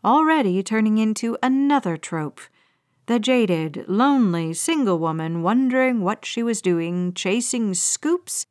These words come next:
and investigating scandals, when the very next week the public would forget everything she wrote about in the first place.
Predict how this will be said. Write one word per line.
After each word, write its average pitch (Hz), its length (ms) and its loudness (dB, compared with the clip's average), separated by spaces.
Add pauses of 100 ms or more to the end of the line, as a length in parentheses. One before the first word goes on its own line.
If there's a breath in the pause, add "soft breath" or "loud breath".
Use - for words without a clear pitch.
and 180 160 2
investigating 269 760 -2
scandals, 165 680 -4 (400)
when 208 160 2
the 220 80 2
very 262 340 2
next 247 380 -2
week 202 320 -2
the 202 100 -6
public 208 420 -4
would 196 140 -2
forget 208 520 -6
everything 262 640 -2
she 254 180 -4
wrote 233 220 2
about 165 320 -4
in 185 160 -2
the 208 80 -2
first - 320 -6
place. - 560 -8